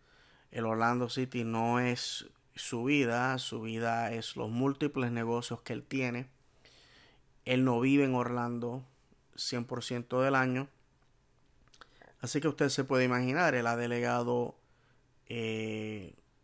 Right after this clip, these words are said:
ha delegado, eh, a diferentes personas responsabilidades acerca del club. Y lamentablemente en el pasado,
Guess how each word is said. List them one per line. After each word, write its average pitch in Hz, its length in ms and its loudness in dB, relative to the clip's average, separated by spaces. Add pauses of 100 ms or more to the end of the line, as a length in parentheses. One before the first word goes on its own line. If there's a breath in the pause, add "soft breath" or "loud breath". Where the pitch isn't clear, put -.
(120)
ha 117 140 -6
delegado, 117 1000 0 (880)
eh, 110 640 -10 (640)
a 120 120 -4
diferentes 123 380 -2
personas 131 800 0
responsabilidades 139 1040 0
acerca 127 360 -2
del 143 160 -2
club. 131 320 -8 (1080 loud breath)
Y 123 100 -4
lamentablemente 147 760 6
en 143 100 2
el 135 80 2
pasado, 151 840 4